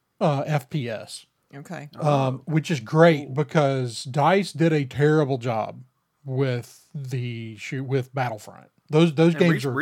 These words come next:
Speaker 3: Res-, Respawn, Apex is a good shooter.
Speaker 1: Oh, it's a very good shooter. I still
Speaker 3: So that,
Speaker 1: think it's
Speaker 3: that's,
Speaker 1: one of the
Speaker 3: that's actually
Speaker 1: best
Speaker 3: really
Speaker 1: of the,
Speaker 3: exciting.
Speaker 1: uh, the B R, the battle royales. So yeah, I'm real curious to see what they do. Um, but yeah, I'm looking forward to that.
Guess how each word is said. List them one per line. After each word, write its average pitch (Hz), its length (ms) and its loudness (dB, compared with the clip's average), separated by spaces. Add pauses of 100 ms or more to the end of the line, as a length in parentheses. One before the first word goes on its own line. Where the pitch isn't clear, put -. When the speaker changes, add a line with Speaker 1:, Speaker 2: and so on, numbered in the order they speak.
(300)
Speaker 3:
Res-, 151 240 -6
Respawn, 214 440 -2
Apex 208 460 -6
is 190 100 -12
a 151 60 -8
good 147 240 -12
shooter. 123 420 -14 (120)
Speaker 1:
Oh, 226 140 4
it's 170 140 2
a 151 40 2
very 165 240 4
good 139 200 -2
shooter. 131 420 -4
I 143 180 -8
still 202 260 2
Speaker 3:
So 196 60 -2
that, - 0 -
Speaker 1:
think 151 240 -2
it's 147 80 0
Speaker 3:
that's, - 100 -10
Speaker 1:
one 147 160 0
of 139 80 -2
the 139 60 0
Speaker 3:
that's 113 120 -4
actually 147 160 2
Speaker 1:
best 131 180 0
Speaker 3:
really 143 120 -6
Speaker 1:
of 131 80 -4
the, 127 80 -8
Speaker 3:
exciting. 120 240 -8
Speaker 1:
uh, 117 340 -10
the 139 120 -8
B 123 320 -8
R, 123 300 -6
the 131 120 -6
battle 127 240 -4
royales. 107 600 -10 (240)
So - 120 -4
yeah, 143 400 2
I'm 147 160 -4
real 151 180 2
curious 131 500 -2
to 131 120 -8
see 139 400 -6
what 131 220 -6
they 120 100 -6
do. 127 580 -6
Um, 123 440 -12 (760)
but 131 260 2
yeah, 127 180 -2
I'm 113 100 -12
looking 131 240 -6
forward 117 300 -12
to 113 60 -14
that. 104 340 -12